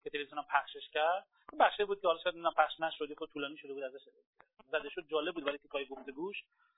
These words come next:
اه، یه بخشی که هادی سایی میگه وقتی که در اوج مسابقاتش بوده، اولین دور مسابقاتش بوده، پدرش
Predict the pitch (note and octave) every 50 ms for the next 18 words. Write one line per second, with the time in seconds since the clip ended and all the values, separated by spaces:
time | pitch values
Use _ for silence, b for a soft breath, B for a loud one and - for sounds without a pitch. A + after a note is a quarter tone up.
0 | _ _ _ _ _ - F#3 F3 F3 F3+ G3 B3 C4 C4 - A3+ A#3+ A3+ - -
1 | A#3+ A3+ A#3 G3+ G3+ F3+ F3+ - - F#3 G3 G#3 G#3 G3+ A3 G#3 G3+ F#3+ - G#3+
2 | G3+ - F#3 - E3+ D#3 D3+ D3+ D3+ - F#3 G3 G3+ E3 F3+ E3 D#3 D#3 D3+ _
3 | - D#3 C#3+ D3+ C#3 C#3 D3 C#3+ - D3 C#3+ - - D3+ D3 E3 E3+ D#3 C#3 D3
4 | C#3+ C#3+ C#3 D3 D#3 F3 D#3+ D3 - D#3 D#3 D3+ - - F3 G#3 - - - E3
5 | D#3+ F3+ G3 G#3+ A3 G#3+ - -